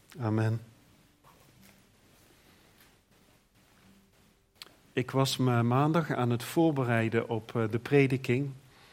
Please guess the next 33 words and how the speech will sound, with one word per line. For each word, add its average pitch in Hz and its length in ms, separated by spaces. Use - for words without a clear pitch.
En 123 160
toen 127 200
dacht 131 300
ik, 127 120
"Ja, 135 360
ik 127 180
kan 151 180
wel 135 140
verder 151 360
gaan 131 260
in 131 100
één 135 200
Korinthe 143 440
hoofdstuk 117 540
zeven. 143 520
Maar 117 180
ik 120 120
denk 160 220
dat 139 120
het 131 140
mooi 151 280
is 143 120
om 139 100
een 135 80
keer 139 280
bij, 123 520
eh, - 140
het 123 180
avondmaal 131 500
zelf 170 360
stil - 460
te - 120
staan." 104 420